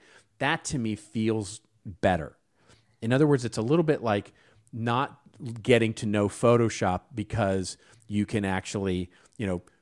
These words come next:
put in a photo and auto magically take away the background. That's not getting good at Photoshop. What getting good at Photoshop means is how do you take that painting that you made and actually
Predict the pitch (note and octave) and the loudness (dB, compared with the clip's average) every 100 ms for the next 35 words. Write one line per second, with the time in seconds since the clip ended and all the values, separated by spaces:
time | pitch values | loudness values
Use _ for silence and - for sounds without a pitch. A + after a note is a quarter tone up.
0 | _ - D3 B2 G#2 - A#2 A2+ G#2+ G#2 | _ 0 4 6 4 4 6 6 4 4
1 | F2+ F#2+ _ A#2 A2 G#2 G2+ G2+ G#2 G#2+ | -2 -6 _ 2 4 4 4 2 0 -2
2 | G#2 F#2 A#2 G2+ G2+ F#2+ F#2+ G2 G2 - | -2 0 -2 0 2 2 2 2 0 -4
3 | D#2 G2 A#2+ - D#3+ - G#2 F#2 G2 E2 | -6 -2 -2 -2 -2 -2 -2 0 0 0
4 | G#2+ F2+ E2 - A#2+ B2 _ _ _ _ | -2 -2 -2 -8 -12 -16 _ _ _ _
5 | _ - G2+ C#3+ D#3 C3+ A2 - F3 E3 | _ -8 -2 2 4 4 0 6 6 6
6 | A#2+ F#2+ F#2+ F#2 F#2 - _ - C3+ D#3+ | 2 0 -4 -4 -6 -8 _ -6 -2 0
7 | C#3+ - A#2+ A2 F#2+ - - D3 E3 A#2+ | -2 -2 -4 -4 -8 -8 -4 -2 -2 -4
8 | G2 F#2 F2+ E2 D#2+ E2 E2 - - A#2 | -4 -6 -8 -8 -8 -8 -10 -16 -10 -2
9 | A2+ A#2+ - G#2+ G2 | 0 0 -2 -2 -2